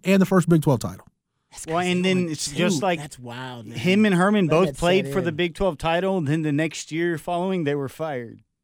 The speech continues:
Speaker 2: And Mac
Speaker 1: Te-, well,
Speaker 2: won
Speaker 1: technically,
Speaker 2: three?
Speaker 1: he won, Te-, Makovic technically won three, but ninety-four was, like,
Speaker 2: So Mac won, Mac and Makovic won as many, they won the same amount of conference titles?
Speaker 1: Uh, okay, let,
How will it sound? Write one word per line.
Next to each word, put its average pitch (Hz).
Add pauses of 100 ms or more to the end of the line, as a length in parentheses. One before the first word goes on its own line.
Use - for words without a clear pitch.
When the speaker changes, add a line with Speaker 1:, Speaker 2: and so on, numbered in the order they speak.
(260)
Speaker 2:
And 156
Mac 185
Speaker 1:
Te-, 190
well, 190
Speaker 2:
won 202
Speaker 1:
technically, 202
Speaker 2:
three? 185
Speaker 1:
he 185
won, 170
Te-, 190
Makovic 165
technically 143
won 120
three, 127
but 117
ninety-four 131
was, 110
like, 110
Speaker 2:
So 208
Mac 226
won, 220
Mac 214
and 185
Makovic 190
won 185
as 165
many, 160
they 170
won 175
the 165
same 170
amount 170
of 160
conference 170
titles? 185
Speaker 1:
Uh, 269
okay, 202
let, 220